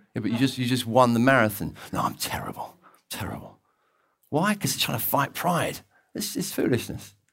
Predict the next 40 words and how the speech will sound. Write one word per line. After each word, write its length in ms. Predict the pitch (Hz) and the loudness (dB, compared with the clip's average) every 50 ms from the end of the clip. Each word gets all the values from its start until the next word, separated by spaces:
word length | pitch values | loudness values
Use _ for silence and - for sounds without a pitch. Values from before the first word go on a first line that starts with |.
| _ _ _ _ _ _ - _ | _ _ _ _ _ _ -2 _
Let 80 | 156 160 | 8 8
me 60 | 151 | 8
just 200 | 143 143 135 - | 8 8 6 8
read 180 | 135 131 123 123 | 8 8 8 6
a 20 | |
quick 180 | - - - - | 4 2 6 6
quote 180 | - 120 107 | 6 6 6
from 180 | - - 113 107 | 6 4 4 6
Lewis. 260 | 107 98 90 87 - | 8 6 6 4 2
This 180 | - 107 - 92 | -2 -2 -2 -4
is 120 | 90 - - - | -6 -6 0 2
our 120 | 90 90 | 2 2
friend 240 | - - 107 95 92 | 4 2 2 2 2
C 120 | 98 107 | 2 2
S 160 | 95 92 - | 0 2 2
Lewis. 220 | 98 87 82 - - | 0 0 0 0 0
He 100 | 95 90 | 2 2
often 260 | 92 87 - 101 92 | 2 2 0 -2 0
helps. 300 | 92 87 - - - - - - - - - - - - - - - - - - _ | 0 0 0 -2 -8 -12 -14 -18 -20 -18 -18 -16 -16 -14 -14 -14 -14 -16 -20 0 _
God 240 | - 165 190 175 151 | 8 8 8 8 8
wants 300 | 180 180 180 139 - - | 6 6 6 4 0 -2
to 80 | 147 | 0
bring 240 | - 156 170 170 170 | 4 8 8 10 10
us 160 | 170 156 - - | 8 6 4 4
to 140 | - 147 | 4 6
a 40 | 139 | 6
state 340 | - - - - 165 - 135 | 6 4 6 8 8 10 8
of 140 | 139 143 127 | 8 6 8
mind 300 | 151 147 139 131 123 120 | 8 10 10 10 8 8
in 140 | 123 120 120 | 6 6 6
which 240 | 123 - - - | 4 2 0 2
we 180 | 120 127 135 131 | 6 6 6 6
could 240 | 131 - 131 120 123 | 6 4 2 2 2
design 460 | - 113 104 104 147 143 147 143 139 | 2 0 4 6 8 8 10 10 8
the 80 | 131 123 | 6 8
best 320 | - 165 180 180 - - | 8 8 8 8 6 0
cathedral 500 | - 156 151 151 170 175 185 156 170 170 | -2 -2 0 4 4 4 6 4 4 4
in 120 | 165 165 | 6 6
the 80 | 160 156 | 6 6
world 460 | 135 117 98 87 85 78 78 80 - | 6 8 6 6 6 2 -2 -4 -8